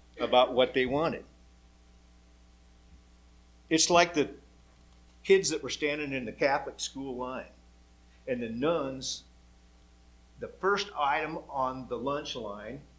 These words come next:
was a big tray of sliced bread with butter on it. And a nun put a sign behind it that said, "Take one. God is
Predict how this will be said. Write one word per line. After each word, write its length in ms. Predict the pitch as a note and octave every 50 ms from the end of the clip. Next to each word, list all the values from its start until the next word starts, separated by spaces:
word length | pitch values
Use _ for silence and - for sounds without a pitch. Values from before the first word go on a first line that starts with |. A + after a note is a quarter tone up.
| - -
was 180 | A2+ A2 A2+ A2+
a 100 | G2 - - - - -
big 460 | D3+ D#3 D#3+ E3 E3 E3 E3 D#3+ - - - - - - - -
tray 600 | - - - - D3+ D3 C3+ B2 G#2+ F#2+ F2+ - - - - - - -
of 160 | A2+ G#2+ - -
sliced 540 | - - C#3 B2+ B2+ C3+ D3 C#3+ - -
bread 280 | - B2 B2+ C3 B2+ A#2+
with 200 | A#2 G#2+ - G#2+
butter 300 | A2+ A2+ A2 G2+ G2 F2 -
on 80 | - -
it. 420 | - - - - - - - -
And 80 | C#3 A#2+
a 60 | A2+
nun 380 | A#2+ C3 D3+ F#3 F#3+ F#3 E3 C#3+
put 140 | D3+ C#3+
a 40 | B2
sign 360 | - - - E3+ D#3+ D#3+ D3
behind 280 | B2+ A#2+ A#2 A#2 G#2+ G#2+
it 80 | F#2+ F#2
that 100 | A#2 -
said, 260 | - - A2+ F#2+ E2+ - - - - - - - - - - - - - - - - -
"Take 260 | B2 A#2+ B2 B2 C3 - - - - - - - - - - - - - - -
one. 200 | G2 G#2+ A2 G#2+ G2+ G2 F#2+ - - - - - - - - - - - - - _ - - - - - - - - -
God 240 | A#2 G2+ F#2+ F2+ - - - - - - - - - - -
is 60 | -